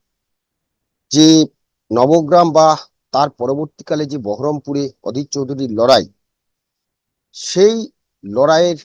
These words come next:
কিন্তু এখন আর সেই সময়টা নেই, কারণ গঙ্গা দিয়ে অনেক জল বয়ে গেছে। দু হাজার একুশ সালের বিধানসভা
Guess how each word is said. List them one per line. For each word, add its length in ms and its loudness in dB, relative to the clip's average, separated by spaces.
কিন্তু 460 -10
এখন 460 -8
আর 200 -2
সেই 520 -6
সময়টা 640 -4
নেই, 440 -2
কারণ 280 -2
গঙ্গা 400 0
দিয়ে 200 -2
অনেক 320 -2
জল 300 0
বয়ে 300 0
গেছে। 280 -8
দু 160 0
হাজার 300 4
একুশ 380 -8
সালের 260 2
বিধানসভা 640 4